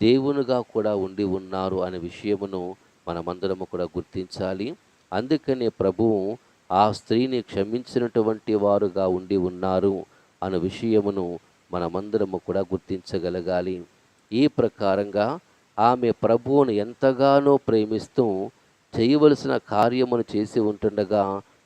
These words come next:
ప్రభు ఆమె పాపములు క్షమించారు.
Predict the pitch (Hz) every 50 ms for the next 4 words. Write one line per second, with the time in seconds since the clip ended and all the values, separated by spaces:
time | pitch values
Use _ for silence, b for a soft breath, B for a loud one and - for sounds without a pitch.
0 | _ _ _ - 107 107 113 117 117 131 151 151 143 - 98 98 98 98 98 92
1 | - - 101 104 120 127 - 139 123 117 113 101 101 92 - - 101 92 87 90
2 | 87 90 - - - 90 82 82 -